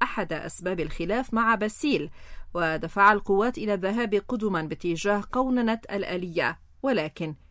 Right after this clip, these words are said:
يبدو أن هناك من نصح باسيل باعتماد القاعدة التالية: "عندما تتلطخ صورتك وعن حق لا حل أمامك إلا بتلطيخ صورة الآخرين".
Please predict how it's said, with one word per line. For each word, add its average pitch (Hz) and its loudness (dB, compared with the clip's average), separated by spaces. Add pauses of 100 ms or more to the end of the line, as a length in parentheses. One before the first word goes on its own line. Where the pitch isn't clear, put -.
(180)
يبدو 170 0
أن 165 -2
هناك 175 -2
من 156 -6
نصح 175 -4
باسيل 220 0 (360)
باعتماد 262 4
القاعدة 247 2
التالية: 170 2 (260)
"عندما 165 2
تتلطخ 202 0
صورتك 196 2 (240)
وعن 196 8
حق 294 4 (340)
لا 311 4
حل 339 4
أمامك 226 2
إلا 170 0
بتلطيخ 180 2
صورة 170 0
الآخرين". 180 0